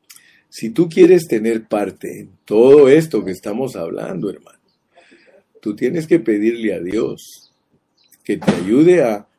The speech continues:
cumplir con todos los requisitos, porque de otra manera solo vamos a estar hablando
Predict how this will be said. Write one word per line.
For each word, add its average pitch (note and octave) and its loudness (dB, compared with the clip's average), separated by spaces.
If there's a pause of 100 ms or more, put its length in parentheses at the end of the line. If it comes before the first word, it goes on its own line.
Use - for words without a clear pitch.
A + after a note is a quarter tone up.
(120)
cumplir A2+ -2
con G#2+ -6
todos B2 2
los G2+ -2
requisitos, B2 -8 (680)
porque G#2+ -2
de G#2+ 4
otra D3+ 2
manera D3 -2 (220)
solo B2+ 2
vamos B2 -2
a F#2 -10
estar A#2 -4
hablando B2 -4